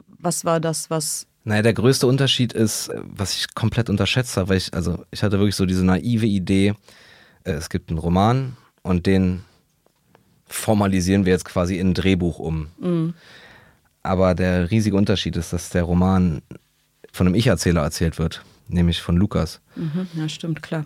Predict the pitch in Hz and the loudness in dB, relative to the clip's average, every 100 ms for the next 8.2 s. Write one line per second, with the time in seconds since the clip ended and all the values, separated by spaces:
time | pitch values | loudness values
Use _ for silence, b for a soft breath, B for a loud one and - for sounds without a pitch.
0 | 143 95 90 - - 104 120 113 - - | -4 0 0 -2 0 2 4 2 -2 -6
1 | - 90 95 98 92 101 95 90 101 101 | -4 -2 0 2 2 4 2 2 2 0
2 | - 95 92 95 101 104 95 95 110 101 | 0 0 2 2 4 4 2 2 2 0
3 | - 87 92 113 - 98 107 87 90 85 | 0 -2 0 0 2 2 2 2 0 2
4 | 87 87 - - 160 180 170 160 - 196 | 0 -2 -6 -10 -6 0 2 0 -2 -2
5 | 185 185 180 185 98 92 185 90 185 175 | -2 -2 -2 0 0 2 4 2 2 0
6 | 180 170 170 165 170 - 175 170 175 151 | -2 -2 -2 -2 -4 -4 -4 -2 -2 -2
7 | - 101 98 104 101 92 - 107 107 - | 0 2 2 2 2 2 2 2 4 2
8 | 82 | 0